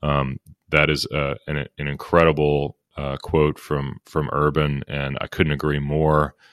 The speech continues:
We're, we're hardwired as humans to avoid risk. That's how we survive. Um, and so we're always looking for the negatives out there and trying to figure out, um, when the next black swan is going to occur and tr-,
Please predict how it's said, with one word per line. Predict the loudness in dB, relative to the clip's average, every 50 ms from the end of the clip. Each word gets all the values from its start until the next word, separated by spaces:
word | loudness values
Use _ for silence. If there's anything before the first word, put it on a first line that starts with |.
| -20 -20 _ _ _ _ _ _
We're, | 2 4 4 4 4 0 -6 -8
we're | -2 2 4 6 6 6 4 4 0 -6 _ -18
hardwired | 0 4 6 6 6 6 6 4 4 6 6 4 4 2 0
as | -4 -4 -4 -4
humans | -4 0 2 2 4 4 4 2 2 -2 -4 -2
to | 0 0 0
avoid | 0 0 -2 0 0 0 -2
risk. | -2 0 4 6 6 6 4 0 -6 -10 -10
That's | -10 -8 -6 -4
how | -2 -2
we | -2 -2
survive. | -4 -6 -8 -6 -4 -2 0 2 2 4 4 2 2 -2 -6 -16 -20 _ _ _ _ _ _ _ _ _ _ _ _
Um, | -8 -6 -4 -4 -6 -8 -10 -14 _ _ _ _ -6
and | -6 -4 -2
so | 0 0 2
we're | 2 2 0 2
always | 2 2 2 2 2 0
looking | -2 -2 -2 0 -2 -2 -2
for | -4 -4 -4 -4 -2 -2 -2 -2 -2 -4
the | -4 -6
negatives | -4 0 0 0 2 2 0 0 0 -2 0 0
out | 2 0 0 0
there | 2 2 4 4 4
and | 2 0
trying | -2 -2 -2 -2
to | -2 -2
figure | -4 -4 -2 0 0
out, | 0 0 0 -2 -6 _ _ _ _ -20 _ _ _ _ _ _
um, | -6 -4 -2 -2 -4 -4 -6 -10 _ -10
when | -6 -2 -2 0 0
the | 0 0
next | 0 -2 -2 -4 0
black | 2 2 2 2 0
swan | -4 -4 -2 0 0 0 0
is | -2 -2
going | -2 -4 -2 -2
to | -2 -4
occur | -6 -6 -2 0 0 2 2
and | 0 -4
tr-, | -8